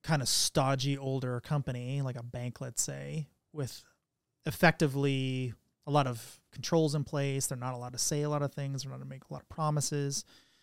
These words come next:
you know, we can't guarantee better interest rates 'cause we don't know or whatever. There's a lot of regulatory environments. You see this a lot in healthcare.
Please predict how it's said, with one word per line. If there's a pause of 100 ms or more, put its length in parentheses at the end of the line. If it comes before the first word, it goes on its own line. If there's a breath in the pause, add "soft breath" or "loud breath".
(320 soft breath)
you
know,
we
can't
guarantee
better
interest
rates
'cause
we
don't
know
or
whatever.
There's
a
lot
of (140)
regulatory
environments.
You
see
this
a
lot
in
healthcare.